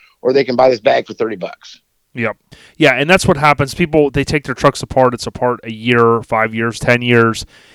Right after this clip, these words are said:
Speaker 2: It happens on the Lincolns all the time, and then someone's like, "Shit, I didn't take photos." That's another thing I would tell people, a tip. And you'll see Chip Foose even do this on, if, when he had the overhaul and show. Is as talented and successful as he is,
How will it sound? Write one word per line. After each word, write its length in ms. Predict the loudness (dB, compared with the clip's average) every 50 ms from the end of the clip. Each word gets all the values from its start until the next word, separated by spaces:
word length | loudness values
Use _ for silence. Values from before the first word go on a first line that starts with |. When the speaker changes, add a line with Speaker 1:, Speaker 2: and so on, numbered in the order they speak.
| _ -6
Speaker 2:
It 80 | 0
happens 320 | 2 2 2 2 2 0 0
on 80 | 0
the 80 | 0 -2
Lincolns 340 | -2 -4 -2 -4 -4 0 2
all 140 | 2 2
the 80 | 2 0
time, 380 | -2 -2 -2 0 0 0 0 -2
and 60 | -4
then 80 | -8
someone's 360 | -6 -6 -6 -6 -6 -6 -8 -8
like, 120 | -10 -10
"Shit, 240 | -10 -10 -8 -8 -8
I 80 | -8
didn't 160 | -8 -10 -12 -12
take 160 | -14 -14 -6
photos." 380 | _ -2 0 0 0 -2 -4 -10 _ _ _ _ _ _ -2
That's 200 | -2 -2 0 2
another 160 | 2 2 4
thing 200 | 2 0 0 0
I 60 | 0
would 140 | -2 -2 -2
tell 200 | 0 0 0 0
people, 320 | 0 -4 -4 -4 -4 -4
a 40 | -4
tip. 340 | 0 0 0 0 0 -2 _ _ _ _ _ _ _ _
And 180 | -6 -6 -4 -2
you'll 160 | -2 -4 -4
see 240 | -4 -4 -4 -4 -4
Chip 300 | -2 0 0 0 -2 _
Foose 340 | 2 4 4 4 4 0 -2
even 200 | -4 -4 -4 -4
do 120 | -2 -2
this 200 | 0 0 -2 -4
on, 280 | -6 -10 -10 -14 -20 _ _
if, 200 | -12 -10 -10 -10
when 260 | -10 -8 -8 -8 -8
he 200 | -8 -8 -8 -4
had 200 | 0 0 0 2
the 80 | 0 0
overhaul 400 | 0 0 0 2 2 2 0 0
and 100 | -2 -4
show. 260 | -6 -6 -6 -6 -8 -12 _ _ _ _ _ _ _ _ _ _
Is 300 | -4 -2 -2 -2 -6 -8 -6
as 200 | -4 -4 -4 -2
talented 520 | -4 -2 0 2 2 4 2 2 -2 -6 -8
and 180 | -8 -10 -12
successful 560 | -12 -12 -12 -6 -4 -4 -4 0 2 4 4 4
as 140 | 4 2
he 180 | -2 -4 -2 -2
is, 260 | -2 -4 -6 -10 -14